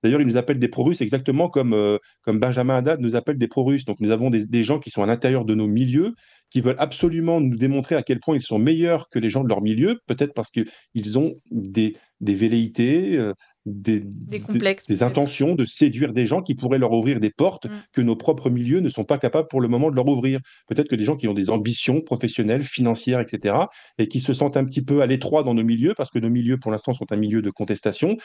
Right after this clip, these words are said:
Speaker 1: donc nous n'avons pas accès aux institutions de la même manière que les gens d'en face, nous n'avons pas accès aux mêmes facilités qu'eux,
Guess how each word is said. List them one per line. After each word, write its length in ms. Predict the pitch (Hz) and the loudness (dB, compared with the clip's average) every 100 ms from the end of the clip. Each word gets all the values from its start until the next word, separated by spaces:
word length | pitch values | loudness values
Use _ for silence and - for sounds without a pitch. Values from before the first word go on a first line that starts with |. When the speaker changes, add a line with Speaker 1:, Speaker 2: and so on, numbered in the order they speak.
| - | -4
Speaker 1:
donc 180 | 123 131 131 | -2 0 0
nous 60 | |
n'avons 260 | 123 110 113 | 0 0 0
pas 100 | 127 | 0
accès 220 | 117 - | -2 0
aux 160 | 117 110 | 0 0
institutions 440 | 110 - 104 131 | -4 -12 -4 0
de 60 | 113 | 0
la 60 | |
même 160 | 104 107 | 2 2
manière 320 | 104 110 117 | 2 0 0
que 80 | 104 | -2
les 100 | 98 | 0
gens 140 | 98 | 0
d'en 100 | 104 | 0
face, 320 | 113 180 196 - - _ | 2 0 0 -10 -20 _
nous 60 | 131 | 0
n'avons 220 | 120 120 | 2 0
pas 140 | - 123 | 0 0
accès 320 | 113 131 127 - | 0 -4 -4 -2
aux 80 | - | 0
mêmes 160 | 110 120 | 2 2
facilités 560 | 120 131 120 113 113 | 0 -2 -2 0 0
qu'eux, 280 | 107 151 226 | 2 0 0